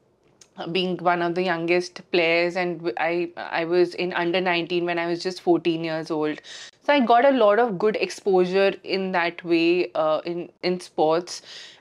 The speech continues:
And then, you know, um, sports mein, when I didn't see a career happening, I focused on my education.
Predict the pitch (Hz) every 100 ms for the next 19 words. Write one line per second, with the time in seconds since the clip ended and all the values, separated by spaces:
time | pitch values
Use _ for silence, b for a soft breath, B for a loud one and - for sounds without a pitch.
0 | _ 247 262 277 285 269 - _ 226 254
1 | 254 226 - - 185 180 185 180 _ _
2 | _ _ _ - - - 208 220 - 240
3 | 240 226 226 208 226 233 - 196 196 196
4 | 175 180 190 190 170 170 175 175 180 160
5 | 175 185 180 185 185 180 175 170 151 165
6 | 175 160 - 180 165 170